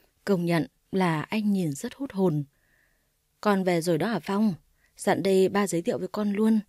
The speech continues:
Đây là Liên mà lúc trước ba nói với con rồi đấy. Sau này sẽ sống cùng với cha con mình luôn nhá. Ba mong là con sẽ chấp nhận thành viên mới trong nhà chúng ta.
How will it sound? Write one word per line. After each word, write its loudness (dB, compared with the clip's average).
Đây 2
là 2
Liên 4
mà 0
lúc -2
trước -2
ba 0
nói -2
với -4
con 0
rồi 0
đấy. 2
Sau -2
này 0
sẽ -4
sống -4
cùng 0
với -4
cha -4
con -2
mình 0
luôn 2
nhá. 0
Ba 0
mong 0
là 0
con -4
sẽ -4
chấp -8
nhận 2
thành -2
viên -2
mới 0
trong -4
nhà -2
chúng -8
ta. 0